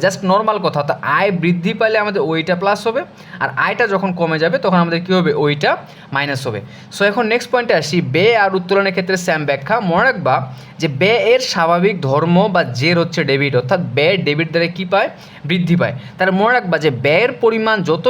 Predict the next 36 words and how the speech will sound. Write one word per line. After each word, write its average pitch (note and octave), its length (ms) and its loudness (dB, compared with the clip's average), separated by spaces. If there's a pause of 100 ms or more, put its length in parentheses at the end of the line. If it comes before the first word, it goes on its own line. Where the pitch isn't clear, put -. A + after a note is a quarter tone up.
বেশি A3+ 180 -4 (100)
বৃদ্ধি D#3+ 360 0
পাবে C#3 220 2 (160)
আমাদের E3+ 220 0 (100)
মূলধনের F3+ 400 2
মানটা D#3 300 0
তত C#3 160 -4 (320)
কমে E3+ 200 2
যাবে, C#3 160 0
অর্থাৎ A#3 240 -4
তুমি A3+ 120 -4 (100)
যত - 120 -2 (120)
বেশি A3 220 -6
খরচ F#3 220 0 (100)
করবা D#3+ 220 0 (440)
তত F3+ 120 0 (100)
আমাদের G3 260 0
মূলধনের F3 380 4
মানটা E3+ 200 -2 (100)
কমে D#3 200 0
যাবে। D#3 140 0 (300)
So - 40 -8 (100)
এখন C4 200 0
দেখো G3 180 0 (500)
ব্যয় F3+ 260 2
যদি A#3+ 120 -2 (100)
ডেবিট F#3+ 280 2
দ্বারা G3+ 160 2 (120)
বৃদ্ধি F3+ 300 2 (120)
পায় C3+ 260 2
তাহলে E3+ 240 0
ক্রেডিট G3 260 0
দ্বারা G3 220 2
কী G3+ 140 -6
পাবে? F3+ 220 2
হ্রাস F3+ 180 2